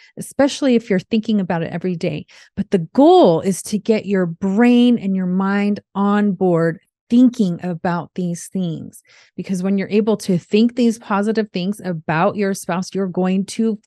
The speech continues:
feel positive about yourself. And you know who wins when that happens?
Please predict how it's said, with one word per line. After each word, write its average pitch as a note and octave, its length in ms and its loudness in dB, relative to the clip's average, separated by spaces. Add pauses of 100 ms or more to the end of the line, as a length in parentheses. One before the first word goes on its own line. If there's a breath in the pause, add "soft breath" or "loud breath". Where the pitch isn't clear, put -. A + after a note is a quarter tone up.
feel G#3+ 640 0 (140)
positive F3+ 640 -6
about E3+ 320 -6
yourself. E3 440 -10 (380 soft breath)
And F#3+ 100 -2
you G#3+ 80 4
know A3+ 200 4
who F4 180 2
wins C4+ 720 0 (480)
when A3 140 0
that B3+ 160 4
happens? D#4 520 -2